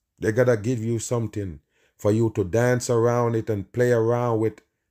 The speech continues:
and then now they learn you. So guess what?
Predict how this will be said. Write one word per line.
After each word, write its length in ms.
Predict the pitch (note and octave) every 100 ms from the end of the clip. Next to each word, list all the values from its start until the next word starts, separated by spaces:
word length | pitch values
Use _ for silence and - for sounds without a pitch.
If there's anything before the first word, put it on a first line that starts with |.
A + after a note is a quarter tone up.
| _
and 260 | G#2+ F2+ D#2+
then 340 | A2 A2+ G#2+
now 240 | A2 A2 G#2
they 200 | G#2 G#2
learn 460 | A2 B2+ C#3+ D3+
you. 300 | D3 C3 F#2+ - _ _ _ _ _ _ _ _ _ _ _ _ _ _ _ _ _ _ _ _ _
So 180 | - C#3
guess 320 | B2 D#3+ E3
what? 240 | C#3+ B2